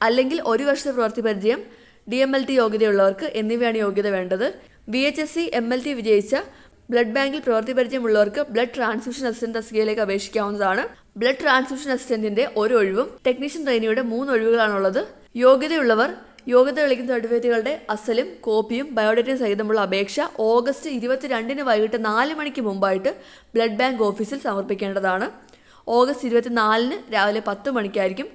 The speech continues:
ബ്ലഡ് ബാങ്ക് ഓഡിറ്റോറിയത്തിൽ ഇന്റർവ്യൂ നടക്കുന്നത്. അപ്പോ ഇത്രയും ഒഴിവുകളാണ് ഇപ്പോൾ വന്നിട്ടുള്ളത്.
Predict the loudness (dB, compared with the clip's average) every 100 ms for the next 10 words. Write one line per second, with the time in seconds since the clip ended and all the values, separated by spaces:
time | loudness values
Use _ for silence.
0 | -20 -20 _ -2 -2 0 -2 0 0 0
1 | 0 -2 -2 -2 -4 -14 _ _ -8 0
2 | 2 2 0 -2 -4 -6 -10 -14 _ -2
3 | 2 4 4 2 -6 -2 2 2 0 -4
4 | 0 2 2 2 4 4 2 2 0 0
5 | 0 0